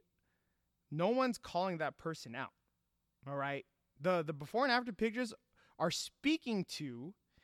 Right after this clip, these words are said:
and if you're in marketing, you understand this, they're speaking to that target audience of, of, "Hey, you want to change from being this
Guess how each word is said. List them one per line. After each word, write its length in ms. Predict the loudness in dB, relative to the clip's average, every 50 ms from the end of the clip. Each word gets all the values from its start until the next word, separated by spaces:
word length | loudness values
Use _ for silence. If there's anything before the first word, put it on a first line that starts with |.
| _ _
and 120 | -4 -4 -2
if 100 | 0 2
you're 100 | 2 2
in 80 | 2
marketing, 520 | 2 2 2 2 2 0 -4 -4 -2 -2 -2
you 140 | -2 -2
understand 580 | -2 -4 -4 -6 -8 -6 -2 0 0 0 0 -2
this, 280 | -6 -10 -12 -14 -16 -20 _ -20 -20 -20 _ -4
they're 100 | -2 -2
speaking 600 | -2 -2 -6 -4 _ -2 -2 0 2 0 0 0
to 200 | 0 -2 -4 -2
that 220 | 0 0 0 0 -2
target 420 | -6 0 2 2 2 2 0 -2 0
audience 540 | 2 2 2 2 2 0 -2 -4 -6 -8 -14 _ -20 -20 -20 -20 _ _ _
of, 280 | 4 4 4 4 2 -2 -14 _ _ _ _ _ _ _ _ _ _ _
of, 300 | 2 4 4 2 0 -4 -12
"Hey, 220 | -6 -2 0 2
you 320 | 2 0 -2 -4 -2 -2 -2
want 360 | 0 0 2 0 0 0 -4 -8 -8
to 160 | -6 -6 -6
change 600 | -6 -8 -6 -4 -4 -2 -2 -2 -4 -6 -8 -12 -12 -20 -16 -8
from 220 | -6 -4 -4 -4 -6
being 420 | -6 -4 -4 -2 -2 -4 -4 -6 -8 -8
this 380 | -6 -4 -2 -2 -4 -6 -12 -16